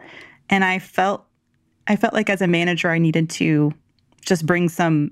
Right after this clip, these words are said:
like, just be positive, just try. So I, like, played music, I made jokes, try to make a jerk of myself, <laughs> like, make a,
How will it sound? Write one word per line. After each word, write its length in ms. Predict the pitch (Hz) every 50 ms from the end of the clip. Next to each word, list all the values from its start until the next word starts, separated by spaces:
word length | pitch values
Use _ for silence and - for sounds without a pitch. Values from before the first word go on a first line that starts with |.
| - _
like, 200 | - 165 156 156
just 180 | - 220 214 185
be 100 | 208 196
positive, 440 | - 175 160 135 151 147 117 113 -
just 180 | 180 170 -
try. 320 | - - 151 120 95 - 156
So 140 | 143 - -
I, 140 | 147 143 151 - _ _ -
like, 180 | 160 123 -
played 260 | - - 208 214 208 196
music, 500 | 202 202 196 196 196 190 185 180 - 165
I 60 | 151
made 240 | 156 165 175 165 156
jokes, 320 | 160 139 151 160 147 -
try 100 | - -
to 60 | 147 156
make 140 | 151 151
a 40 | 156
jerk 260 | 147 - 147 147 -
of 80 | 143 143
myself, 580 | 147 143 151 - 165 160 - - 180 - - -
<laughs> 0 |
like, 220 | 151 160 160 - - - - - - - - - -
make 140 | 185 190 180
a, 60 | 185